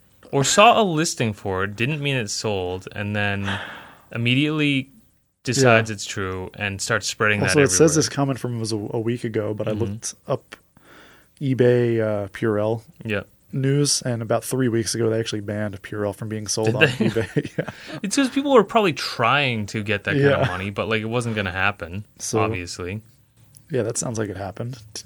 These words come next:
Speaker 2: two bottles sold
Speaker 1: Can
Speaker 2: on
Speaker 1: you, isn't
Speaker 2: Greed Bay.
Speaker 1: Purell is, like, basically rubbing alcohol
Speaker 2: It's
Speaker 1: and,
Speaker 2: ru-,
Speaker 1: like,
Speaker 2: it's literally rubbing
Speaker 1: aloe.
Speaker 2: alcohol and alco-, aloe, yeah,
Speaker 1: Right?
Speaker 2: combined, yes.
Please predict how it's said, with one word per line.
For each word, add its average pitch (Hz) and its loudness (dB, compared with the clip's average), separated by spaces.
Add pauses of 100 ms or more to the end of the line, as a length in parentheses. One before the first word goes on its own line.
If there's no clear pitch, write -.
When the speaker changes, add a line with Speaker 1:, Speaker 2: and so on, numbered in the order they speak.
Speaker 2:
two 123 -4
bottles 113 0
sold 120 0
Speaker 1:
Can 123 2
Speaker 2:
on 117 0
Speaker 1:
you, - -4
isn't 240 2
Speaker 2:
Greed 240 2
Bay. 214 -4
Speaker 1:
Purell 311 2
is, 175 2
like, 151 2 (260)
basically 160 0
rubbing 117 0
alcohol 95 -4 (220)
Speaker 2:
It's 135 -2
Speaker 1:
and, 127 0
Speaker 2:
ru-, 151 8
Speaker 1:
like, 123 8
Speaker 2:
it's 113 2
literally 190 8
rubbing 143 10
Speaker 1:
aloe. 165 10
Speaker 2:
alcohol 160 8
and 120 2
alco-, 127 -2
aloe, 113 0
yeah, 120 0
Speaker 1:
Right? 196 6
Speaker 2:
combined, 135 2
yes. 127 2